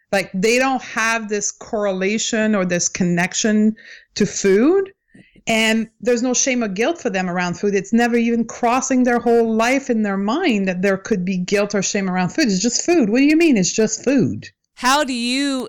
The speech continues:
Speaker 2: help people move from those feelings of guilt and shame associated with emotional eating, for example,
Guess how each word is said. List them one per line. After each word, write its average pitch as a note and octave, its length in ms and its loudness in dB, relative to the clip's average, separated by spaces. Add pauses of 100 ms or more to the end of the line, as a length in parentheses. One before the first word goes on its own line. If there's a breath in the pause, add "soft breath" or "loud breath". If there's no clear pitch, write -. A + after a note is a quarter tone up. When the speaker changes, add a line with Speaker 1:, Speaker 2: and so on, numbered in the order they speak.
Speaker 2:
help A3 320 -2
people G#3 340 -4
move F#3+ 840 -2
from F#3+ 400 -6
those G3 240 -4
feelings A3 340 -6
of F#3 160 -8
guilt G#3 300 -6
and F#3+ 180 -6
shame A3 480 -2
associated F#3+ 500 -4
with F#3 140 -8
emotional F#3+ 460 -6
eating, F3+ 320 -6
for E3+ 100 -8
example, E3 580 -8